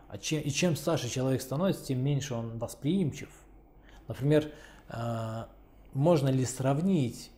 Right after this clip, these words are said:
пятидесятилетнего поэта с двадцатилетним поэтом? Равны ли они по своим,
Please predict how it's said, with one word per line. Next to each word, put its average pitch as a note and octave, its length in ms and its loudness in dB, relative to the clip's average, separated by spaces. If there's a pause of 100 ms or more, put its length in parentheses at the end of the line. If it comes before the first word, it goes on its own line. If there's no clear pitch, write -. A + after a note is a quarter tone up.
пятидесятилетнего C#3 880 0
поэта C3+ 680 -2 (340)
с B2 160 -6
двадцатилетним B2+ 720 0
поэтом? A2+ 480 -6 (400)
Равны B2 480 2
ли B2 180 4
они A#2+ 280 2
по - 140 -10
своим, A2+ 340 -6